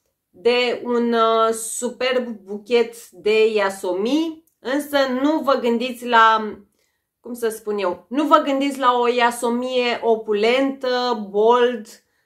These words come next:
uh, indolică, nu. E genul acela de iasomie potolită,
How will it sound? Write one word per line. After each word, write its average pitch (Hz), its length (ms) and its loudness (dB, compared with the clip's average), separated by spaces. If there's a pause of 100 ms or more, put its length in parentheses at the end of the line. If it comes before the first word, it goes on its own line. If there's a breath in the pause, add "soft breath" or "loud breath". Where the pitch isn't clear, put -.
(160)
uh, 202 280 0
indolică, 240 840 0
nu. 240 520 -4
E 240 220 -2
genul 294 340 -2
acela 262 480 2
de 226 240 0
iasomie 233 800 0
potolită, 220 1120 -4